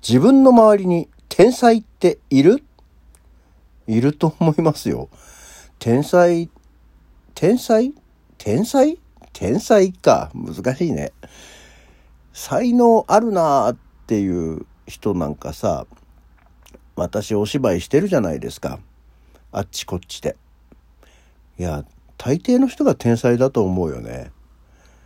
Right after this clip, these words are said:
天才っていうか、まあ、努力をしてのものなんでしょうけど、天才ってのは努力をしなくてもできる人のことを指すのかもしれませんけど、天才、天才だな。あ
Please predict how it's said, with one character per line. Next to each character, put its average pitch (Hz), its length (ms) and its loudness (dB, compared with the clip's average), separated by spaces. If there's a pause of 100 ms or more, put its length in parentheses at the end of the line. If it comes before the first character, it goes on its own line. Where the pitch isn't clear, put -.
(460)
天 185 260 -4
才 262 320 -2
っ - 20 -16 (220)
て 147 100 -2
い 143 100 -2
う 131 80 -4
か、 87 180 -4
ま 95 140 -4
あ、 - 20 -2
努 123 200 0
力 98 300 0
を 95 60 -2
し - 100 -12
て 143 140 0
の 113 80 0
も 98 140 -4
の 110 100 0
な 92 120 -2
ん 82 80 -4
で - 120 -8
し - 80 -6
ょ 113 60 -2
う 85 60 -6
け 78 60 -8
ど、 69 80 -8
天 170 220 -2
才 190 160 0
っ - 20 -10
て 180 80 -4
の 127 80 2
は 104 60 0
努 127 100 0
力 135 240 -2
を 87 60 -4
し - 120 -6
な 165 120 0
く - 60 -18
て 117 100 -4
も 92 80 -2
で 92 100 -6
き 117 100 -6
る 120 80 -2
人 107 140 -6
の 92 100 -4
こ 95 120 -6
と 92 100 -8
を 90 40 -4
指 87 80 -10
す 113 180 -6
の 92 80 -4
か 85 80 -8
も 85 100 -8
し 90 80 -10
れ 87 80 -6
ま 90 140 -8
せ 98 120 -8
ん 78 60 -10
け 67 100 -12
ど、 67 160 -12 (1700)
天 85 300 -10
才、 147 440 -6 (300)
天 - 260 -12
才 247 200 -8
だ 285 120 -2
な。 202 380 -2
あ - 0 -